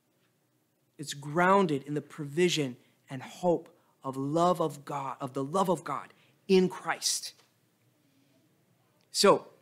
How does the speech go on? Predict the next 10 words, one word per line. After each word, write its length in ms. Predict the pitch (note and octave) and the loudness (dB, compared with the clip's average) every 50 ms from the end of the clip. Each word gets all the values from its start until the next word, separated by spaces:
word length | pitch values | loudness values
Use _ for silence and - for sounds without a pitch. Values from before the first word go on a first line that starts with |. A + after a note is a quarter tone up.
| _ _ _ _ _ _ _ _ _ _ _ _ _ _ _ _ _ _ _ - - | _ _ _ _ _ _ _ _ _ _ _ _ _ _ _ _ _ _ _ -8 -4
I'll 80 | E3 D#3 | -4 0
conclude 420 | - F3 F#3 - - G#3+ C4+ A#3+ | 2 2 2 2 4 4 4 6
with 160 | A#3 A3+ - | 6 4 6
this. 280 | - G#3 D#3 - - - - | 6 4 4 2 0 -2 2
As 280 | - F3+ G#3 A3+ G3 D#3+ | 4 6 6 6 4 0
the 160 | E3 G3+ - - _ | -4 -8 -10 -10 _
author 420 | - G3+ A#3+ B3+ C4 B3+ C4 B3+ A#3+ | 0 4 4 4 4 4 2 2 4
of 180 | - F3+ F3 | 2 2 0
Hebrews 420 | - - G#3 A3+ F3 G#3 G3+ D#3 D3 | 0 0 0 2 2 2 0 0 2
wrote, 340 | F3 G3 F3+ C#3+ - - | 4 4 4 4 2 -2